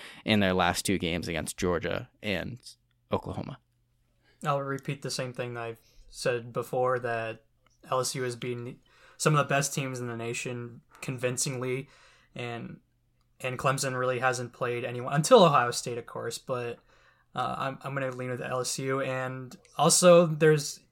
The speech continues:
Speaker 2: even though I don't really have any ties to either, uh, either team, of course, but there is a likability factor with,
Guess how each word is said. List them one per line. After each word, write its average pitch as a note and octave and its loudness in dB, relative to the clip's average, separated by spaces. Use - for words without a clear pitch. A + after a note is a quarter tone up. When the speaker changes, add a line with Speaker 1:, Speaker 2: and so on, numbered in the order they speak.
Speaker 2:
even E3+ 2
though E3 8
I D#3+ 8
don't D#3+ 6
really D#3 6
have D3+ 2
any D3 0
ties D3 2
to C#3 -2
either, C3+ -4
uh, D3 -8
either C3+ -2
team, D3+ 2
of D3+ 0
course, D3+ 2
but B2+ -2
there C#3+ 0
is C#3 0
a C3+ -2
likability B2+ -4
factor A#2+ -2
with, A2+ -8